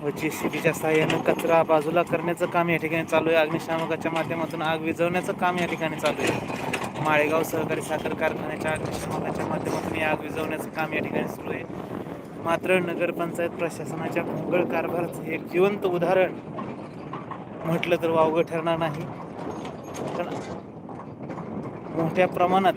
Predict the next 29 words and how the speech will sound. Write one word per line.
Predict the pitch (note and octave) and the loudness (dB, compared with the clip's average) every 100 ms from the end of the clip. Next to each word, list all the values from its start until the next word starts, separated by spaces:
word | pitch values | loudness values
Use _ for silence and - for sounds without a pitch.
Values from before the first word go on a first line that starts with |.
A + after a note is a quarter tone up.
| D#3+ | 2
या | D#3+ | 0
ठिकाणी | D3+ D#3+ D#3 E3 | 0 -2 0 -2
आगीचे | - D3+ D3+ E3+ - F3+ E3+ | -2 0 2 0 2 2 6
लोट, | G3+ F3 - | 6 6 4
अ, | - - D3 D3 | -6 -2 0 2
उठताना | D3+ D#3 - E3 | 2 0 2 4
आपल्याला | D#3+ D#3 D#3 | 2 4 4
पाहावयास | D#3 D3+ D#3+ E3 D#3+ E3+ | 4 2 4 2 2 -2
मिळत | D#3+ E3+ | 0 4
आहे. | E3+ F3+ - - - - - - - - - - - - - - - - - - - | 4 2 -8 -10 -10 -8 -6 -4 -4 -6 -8 -8 -2 0 0 -2 -4 -4 -2 -2 2
एवढी | F#3 F#3 G#3+ | 8 8 8
मोठी | A3 G#3 G#3+ | 6 4 4
आग | G3 F3+ G3 | 4 6 8
लागेपर्यंत | G3 F#3+ F#3 - F#3+ G3 G3 G3+ G#3 G3 | 8 8 6 2 2 2 4 6 6 6
या | F#3 | 4
ठिकाणी | F3+ F3 F#3 F#3 | 2 0 2 2
असलेले | F3+ F3+ F3+ | 0 0 -2
कर्मचारी | F3 F3+ F3+ E3 E3+ E3+ | 0 0 0 0 0 2
काय | E3+ | 0
झोपा | E3 E3 D#3+ F#3+ | 0 0 0 2
काढत | F#3+ F#3 - | 2 2 0
होते | F3+ F#3 | -2 0
का, | F#3 | 0
असाही | D#3+ - F3 F#3+ | -2 0 2 2
प्रश्न | G3 - F#3 | 2 -2 0
या | F3+ | -2
ठिकाणी | E3+ E3+ E3+ | -2 -4 -2
उपस्थित | E3+ E3+ - E3 | -2 -4 -4 -6
होतोय. | D#3 D#3 A#2+ | -6 -6 -6